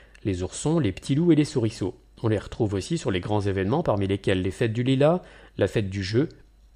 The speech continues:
et le village vacances itinérant, nouvelle initiative municipale de l'été avec plus de deux cents jeux qui s'installent tour à tour sur trois sites de la ville.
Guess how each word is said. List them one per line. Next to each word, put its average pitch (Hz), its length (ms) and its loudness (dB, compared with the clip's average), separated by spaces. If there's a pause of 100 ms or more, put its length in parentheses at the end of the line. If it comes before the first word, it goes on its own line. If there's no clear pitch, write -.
(120)
et 170 100 8
le 151 100 8
village 131 300 6
vacances 101 380 0
itinérant, 101 640 -2
nouvelle 143 300 6
initiative 117 580 0
municipale 98 480 -2
de 110 80 4
l'été 120 320 4
avec 139 260 2
plus 147 120 -2
de 131 120 0
deux 117 160 -2
cents 104 220 -2
jeux 95 180 0
qui 113 160 -6
s'installent 92 460 -4
tour 101 160 0
à 85 80 -2
tour 127 220 -4
sur - 220 -2
trois 90 220 -4
sites - 340 -6
de 156 200 0
la 135 160 6
ville. 98 240 -2